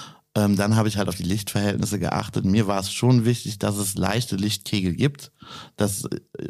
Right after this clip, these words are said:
für jeden irgendwie eine Ecke ist, wo er sich wohlfühlt. Es gibt zum Beispiel eine Kabine, die ist noch von früher, noch vom, äh, von der alten großen Freiheit, mit Plakaten, die ist so geblieben. Es gibt eine andere Kabine,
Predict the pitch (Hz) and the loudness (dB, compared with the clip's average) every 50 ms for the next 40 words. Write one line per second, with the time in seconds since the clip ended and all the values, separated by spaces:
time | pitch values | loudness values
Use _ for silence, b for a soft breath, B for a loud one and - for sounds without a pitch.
0 | - 85 - - 98 90 95 104 110 113 104 - 87 104 101 98 98 95 95 92 | -8 -6 -4 -2 0 2 2 4 4 4 4 4 4 2 2 2 2 2 2 2
1 | - 107 107 - 123 - - 107 101 101 92 92 92 82 82 85 85 85 95 110 | 0 -2 0 2 2 2 2 2 0 2 2 2 2 2 0 -2 -2 0 2 4
2 | 131 135 - - 123 123 123 127 - B B B B B B B B - - 98 | 4 4 2 4 4 4 4 2 -2 B B B B B B B B -6 -6 -4
3 | 98 - 98 95 92 90 92 85 85 - - 98 101 107 101 - 95 87 95 95 | -2 0 2 2 2 2 0 -2 -4 -2 0 0 0 0 0 -2 -2 -2 0 0
4 | 98 92 80 90 92 95 98 92 - - 104 107 - - - 117 120 117 117 107 | 0 0 0 -2 -2 -2 -4 -4 -2 -2 -4 -4 -4 -2 2 4 4 6 6 4
5 | 104 98 101 - 107 104 - - 87 90 - - 127 127 - 95 95 92 - 101 | 2 0 0 0 0 0 0 0 -2 -2 0 2 2 2 2 0 -2 -2 -2 -2
6 | 95 90 92 92 95 95 95 - - 92 92 90 92 92 95 - B B B B | -2 -2 -2 -4 -4 -8 -8 -6 -4 -2 -2 -2 -2 -2 -4 -6 B B B B
7 | B B B B B B 113 120 123 - 127 120 120 - 95 90 90 87 - - | B B B B B B 0 0 2 2 0 0 0 0 -2 0 0 -2 0 0
8 | 92 92 90 90 - 98 107 101 - - 110 113 107 - - 95 107 110 110 107 | 2 2 2 2 2 0 0 0 0 2 2 2 0 -2 -2 0 2 2 4 4
9 | 110 110 107 B B B B B B B - - - 98 95 - 95 - - 101 | 2 2 0 B B B B B B B -10 -6 -6 -4 -2 -2 -2 0 2 4
10 | 117 127 120 117 117 - - 107 104 107 110 110 110 110 110 107 | 6 6 6 4 2 2 2 2 4 4 4 6 6 6 6 4